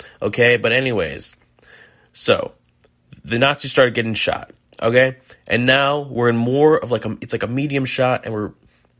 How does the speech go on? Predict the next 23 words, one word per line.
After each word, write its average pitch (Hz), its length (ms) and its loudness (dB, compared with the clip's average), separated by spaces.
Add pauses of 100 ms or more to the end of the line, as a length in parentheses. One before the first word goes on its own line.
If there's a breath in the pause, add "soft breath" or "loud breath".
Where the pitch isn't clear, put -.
tilting 175 400 -2
up 127 300 0 (100)
and 127 160 -8
panning 147 360 -2
across, 95 500 2
and 82 100 -8
we're - 120 -4
seeing 120 340 -8
all 120 380 2
these 113 200 -4
Nazis 104 440 -4
getting - 160 -8
shot 113 340 0
up. 110 220 -6 (300 loud breath)
Blah, 175 140 4
blah, 160 160 0
blah, 156 140 0
blah, 151 140 -2
blah, 147 160 -4
blah, 147 140 -4
blah, 147 140 -4
blah, 143 160 -4
blah. 143 280 -4